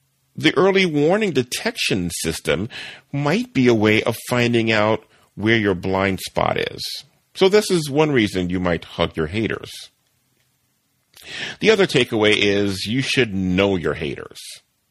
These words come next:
So, as Jay points out, there are two kinds of haters, the offstage hater and the onstage hater. The offstage hater will send you an email or give you a call. Now, this is the hater who's gonna let you know that you've disappointed him.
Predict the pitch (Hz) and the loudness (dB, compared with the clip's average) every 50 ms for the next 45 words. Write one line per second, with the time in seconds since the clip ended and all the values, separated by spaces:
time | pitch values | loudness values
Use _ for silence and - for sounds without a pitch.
0 | _ _ _ _ _ _ _ _ _ - - - - - - - 196 175 165 156 | _ _ _ _ _ _ _ _ _ -20 -16 -16 -14 -10 -2 0 0 2 0 -2
1 | - - - - _ _ _ _ - 151 139 151 190 196 - - 135 117 - 123 | -6 -12 -20 -20 _ _ _ _ -2 0 2 2 2 2 4 2 2 2 4 2
2 | 104 101 104 117 110 - - - 180 160 - - 127 113 104 104 87 87 92 82 | 2 4 2 0 0 0 -2 -4 -4 -4 -2 0 0 0 0 -4 -4 -2 -2 -2
3 | - - - - 123 - 80 117 127 135 - - 120 113 107 - - 98 90 92 | -2 -6 -4 -2 0 2 4 4 4 2 2 0 0 0 0 0 -2 -2 0 0
4 | 87 87 - - - 92 92 87 87 85 87 92 - _ _ - - 101 98 95 | 0 -2 -4 -4 -4 -2 -2 0 -2 -4 -6 -10 -12 _ _ -6 -2 0 2 2
5 | 87 80 78 - - - 71 62 - - - 67 - - - - _ _ _ - | 2 0 -2 -4 -6 -6 -6 -6 -6 -6 -8 -8 -8 -10 -12 -16 _ _ _ -16
6 | - - - - - - 135 139 - - _ _ _ _ _ _ _ _ - 160 | -12 -12 -10 -6 -2 0 0 0 -2 -8 _ _ _ _ _ _ _ _ 0 0
7 | 220 254 277 262 - - - 101 90 87 76 - - 87 76 64 60 73 90 135 | 2 2 0 -2 -4 -2 0 0 0 0 -2 -4 -4 -2 -2 -2 -4 -6 -8 -8
8 | - - - - _ _ _ _ _ 107 113 - - 143 131 131 120 113 107 107 | -10 -16 -20 -20 _ _ _ _ _ -4 -4 0 0 0 0 2 0 0 2 2
9 | 107 101 82 76 55 - - - - 98 87 104 113 98 92 92 82 - - 104 | 2 2 0 -2 -6 -8 -4 -4 -2 -2 0 0 -2 0 -2 -4 -4 -2 -2 0
10 | 87 65 50 50 - _ _ - - - - - 135 131 135 - - - - - | 0 0 -2 -6 -12 _ _ -18 -16 -8 -2 -2 -2 -2 -2 -4 -4 -4 -4 -4
11 | 277 - 131 127 120 110 - - 123 120 107 101 87 90 92 95 120 139 127 113 | -2 0 0 0 0 0 -4 -4 -2 -2 0 2 2 0 0 0 -2 -2 -2 0
12 | 147 135 120 104 104 117 123 135 131 - - 123 113 113 107 98 98 - - 95 | 0 2 2 4 4 4 4 2 2 0 -2 -2 0 0 0 0 0 -2 -2 -4
13 | 87 78 87 87 - - - - 87 76 - - - - - - _ | -4 -4 -4 -6 -6 -8 -8 -6 -6 -6 -6 -8 -12 -14 -16 -18 _